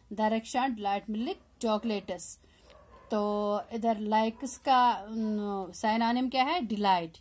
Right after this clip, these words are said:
या वांट्स। अब बच्चों इस question के बाद आपका क्या आता है? Grammar वर्क। Grammar वर्क आज आप, आ, verb को define करने से,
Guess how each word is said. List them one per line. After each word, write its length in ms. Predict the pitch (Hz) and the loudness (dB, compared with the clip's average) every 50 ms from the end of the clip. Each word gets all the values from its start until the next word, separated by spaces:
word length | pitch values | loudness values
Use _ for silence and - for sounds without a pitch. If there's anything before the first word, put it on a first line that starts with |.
| _ | _
या 380 | 208 202 202 202 226 302 427 480 - _ _ _ - | -6 -2 2 2 2 2 2 0 -4 _ _ _ -20
वांट्स। 760 | 175 175 185 175 175 175 165 - 247 208 - - - - - _ - _ - _ _ _ _ _ _ _ _ _ - - _ - _ _ - - _ _ _ _ _ _ - - - - 554 554 587 605 587 - - 605 605 587 571 571 571 - - - _ _ _ _ - - - _ - - _ _ _ - _ _ _ - _ _ _ _ _ _ - - _ _ _ _ _ _ _ 240 _ _ | -12 -6 -4 -2 -2 -4 -2 -4 -4 -4 -4 -8 -8 -10 -12 _ -20 _ -20 _ _ _ _ _ _ _ _ _ -20 -20 _ -20 _ _ -20 -20 _ _ _ _ _ _ -20 -20 -20 -20 -20 -20 -20 _ -20 -12 -12 -12 -12 -12 -20 _ _ -20 -20 -20 _ _ _ _ -20 -20 -20 _ -20 -20 _ _ _ -20 _ _ _ -20 _ _ _ _ _ _ -20 -20 _ _ _ _ _ _ _ -20 _ _
अब 160 | 254 226 202 | -10 -10 -4
बच्चों 320 | 190 220 233 233 - 311 320 | 0 0 0 0 0 -4 -4
इस 180 | 269 269 254 | -2 -4 -6
question 360 | - - 254 240 - 285 285 269 | -4 -4 -4 -4 -4 -4 -4 -2
के 120 | 294 285 | -2 -2
बाद 320 | 247 233 254 254 262 254 - - | -2 -2 -2 -2 -2 -4 -6 -4
आपका 320 | 226 233 233 233 - 262 | -2 -2 -2 -2 -4 -6
क्या 220 | 240 247 262 254 247 | -4 -4 -4 -4 -4
आता 180 | 240 247 - | -4 -2 -2
है? 260 | 233 226 262 320 403 480 - - _ - | -2 -2 -2 -2 -4 -6 -10 -18 _ -12
Grammar 440 | 196 220 208 214 208 220 269 370 466 - - _ _ _ _ 208 | -6 -2 0 2 2 2 2 0 -2 -6 -12 _ _ _ _ -4
वर्क। 600 | 190 220 226 208 180 165 - - - - - - - - - _ _ _ 220 | -2 0 0 0 0 -4 -8 -20 -20 -20 -20 -20 -20 -20 -20 _ _ _ -4
Grammar 400 | 208 226 247 269 294 320 359 370 | -2 0 2 4 4 2 2 2
वर्क 440 | 311 294 269 262 285 285 - - _ _ _ _ | 0 0 0 0 -2 -4 -6 -20 _ _ _ _
आज 540 | - 240 240 240 247 254 277 277 262 - 311 302 - - _ - 233 | -4 0 2 2 2 2 0 -2 -2 -2 -4 -4 -4 -6 _ -8 -2
आप, 480 | 240 240 240 240 240 240 233 - - | 0 2 2 4 2 0 -2 -2 -4
आ, 280 | 254 247 233 226 226 220 202 202 196 185 175 196 - - _ _ 226 214 190 185 190 | 0 0 2 2 0 -2 -4 -6 -12 -14 -18 -20 -20 -20 _ _ -12 -12 -12 -8 -2
verb 320 | 214 254 277 302 320 311 - | 0 2 4 4 2 2 2
को 80 | 277 | -2
define 400 | 247 214 233 233 - 247 226 226 | 0 0 0 -2 0 -2 -2 -2
करने 260 | 214 - 226 220 240 233 | -2 -2 -2 -2 -2 -4
से, 100 | - | -4